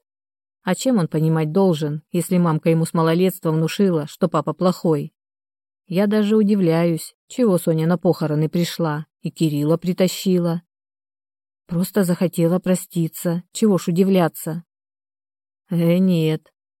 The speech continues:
Это ты, деточка, Соню не знаешь. Соня ничего просто так не делает. Я хочу с ним познакомиться, дядя Филя.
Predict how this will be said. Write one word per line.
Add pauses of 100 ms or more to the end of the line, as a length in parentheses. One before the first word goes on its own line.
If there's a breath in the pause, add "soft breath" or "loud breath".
(180)
Это
ты,
деточка,
Соню
не
знаешь.
Соня
ничего
просто
так
не
делает. (920)
Я
хочу
с
ним
познакомиться,
дядя
Филя.